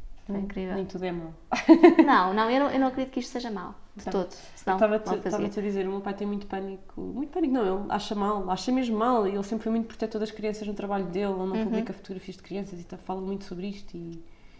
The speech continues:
Speaker 2: e é muito protetor disso. E isso faz-me pensar, obviamente. Eu penso imenso, passo imenso tempo a
Speaker 1: Claro.
Speaker 2: pensar.
Speaker 1: E culpas-te um bocadinho às vezes.
Speaker 2: Não me culpo porque eu estou muito confortável com o que estou a fazer.
Speaker 1: Pois.
Speaker 2: Porque acho que vou
Speaker 1: E porque às vezes também somos um bocadinho vaidosas e culpamos por sermos um bocadinho vaidosas dos nossos filhos.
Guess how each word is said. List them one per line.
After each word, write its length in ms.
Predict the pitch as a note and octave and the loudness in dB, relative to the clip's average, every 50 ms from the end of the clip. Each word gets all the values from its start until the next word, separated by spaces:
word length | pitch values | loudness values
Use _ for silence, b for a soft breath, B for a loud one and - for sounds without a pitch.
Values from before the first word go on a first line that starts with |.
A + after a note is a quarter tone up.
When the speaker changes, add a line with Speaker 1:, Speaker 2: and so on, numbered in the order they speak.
| b b b - | b b b -8
Speaker 2:
e 120 | F#3 F#3+ | -6 -4
é 60 | F#3+ | -4
muito 240 | F#3+ G3 G3 F3+ - | -4 -4 -6 -6 -6
protetor 380 | - - - - F#3 - F3+ F3+ F#3 G3 | -8 -8 -8 -10 -12 -12 -12 -10 -10 -10
disso. 240 | G3+ - - - - b b b b b b b b b b b b b | -10 -12 -14 -16 -18 b b b b b b b b b b b b b
E 100 | F#3+ F#3 | -4 -4
isso 120 | F3 - | -4 -2
faz-me 240 | - G3+ F#3 G3 G3 | -2 -2 0 0 -2
pensar, 380 | G3 G#3 G#3 G3 G3+ - F#3+ F#3 | -2 -2 -4 -6 -6 -6 -6 -6
obviamente. 420 | G3 F#3 F#3+ G3+ G3 F#3+ F#3 E3+ - | -6 -6 -4 -4 -4 -4 -6 -8 -10
Eu 40 | - | -8
penso 240 | - F#3 F3+ - F#3+ | -8 -8 -6 -4 -4
imenso, 360 | G3 G3 F3+ E3 D3+ - - | -2 -2 -2 -4 -6 -8 -10
passo 240 | - D#3+ D#3 - - | -12 -12 -10 -6 -4
imenso 220 | G3 G3 G3 G3 - | -2 -2 -2 -4 -6
tempo 140 | - - F#3 | -8 -10 -8
a 20 | |
Speaker 1:
Claro. 180 | - F3+ F#3 F3+ | -6 -6 -8 -6
Speaker 2:
pensar. 240 | - - F3+ F3+ - - | -6 -6 -6 -6 -6 -10
Speaker 1:
E 60 | - | -4
culpas-te 320 | - A#3+ A#3+ A#3 G3+ - - | -4 -4 -2 -2 -4 -4 -4
um 60 | F#3+ | -4
bocadinho 360 | F#3+ - F#3 F3 E3+ D#3+ D#3+ E3 | -2 -2 -2 -2 -2 -2 -4 -6
às 60 | D#3+ | -6
vezes. 260 | E3+ E3 D#3+ - - | -6 -8 -8 -2 4
Speaker 2:
Não 200 | D4 E4 F4+ F#4 | 6 6 6 6
me 40 | E4+ | 4
culpo 340 | E4+ - - E4+ E4+ E4+ - - | 2 6 6 6 6 6 2 -2
porque 200 | - D#4+ - D#4+ | -4 2 2 2
eu 40 | |
estou 140 | D4+ D4+ D#4 | 4 4 6
muito 180 | D4 D#4+ D#4 D#4 | 8 8 8 6
confortável 400 | D#4+ D#4 - - D#4 D4+ D4 C#4+ | 4 -2 2 2 2 2 2 0
com 100 | - C#4 | -2 -4
o 20 | |
que 60 | C#4 | -4
estou 120 | - C#4+ C4 | -2 -4 -6
a 40 | C4 | -4
fazer. 500 | - B3 A3+ G#3 G#3 G#3 A3+ B3+ C4 - - | -4 -6 -6 -4 -4 -6 -6 -8 -10 -10 -10
Speaker 1:
Pois. 240 | - D#3+ - - - | -10 -10 -10 -8 -2
Speaker 2:
Porque 220 | - C4 - C#4 | -2 0 4 4
acho 180 | C4+ B3+ - - | 4 4 2 -6
que 100 | - - A#3 | -8 -8 -4
vou 200 | A3+ B3 B3 A#3+ | -2 0 2 2
Speaker 1:
E 20 | A#3 | 4
porque 120 | A#3+ A#3 | 6 8
às 60 | A3+ A3+ | 8 8
vezes 120 | A#3 A#3 | 6 4
também 140 | A3+ A#3 A3+ | 2 0 0
somos 240 | A3+ - A3 A3 A3 | 0 0 -2 0 0
um 40 | G#3 | -2
bocadinho 300 | G3+ - G3+ G3 G3 F#3 | -2 0 0 0 0 0
vaidosas 460 | F3 F3 F#3 F3+ F3 F3+ E3 E3 E3 | 0 0 0 0 0 0 -2 -2 -4
e 60 | E3+ | -6
culpamos 420 | E3+ - G3 - G3 F3+ F3+ F#3 - | -6 -6 -6 -4 -4 -4 -4 -6 -8
por 80 | - | -10
sermos 220 | - G3 G3 F#3 F#3 | -8 -6 -6 -6 -6
um 20 | F#3 | -4
bocadinho 200 | - G3 F#3 F3 | -4 -4 -4 -2
vaidosas 420 | F3+ F#3 F3+ F3+ F3 - E3+ - | -4 -6 -6 -6 -8 -8 -8 -10
dos 120 | - - - | -10 -10 -10
nossos 220 | - G3+ - - | -10 -10 -12 -12
filhos. 380 | - - - - - - - | -12 -14 -14 -14 -14 -20 -20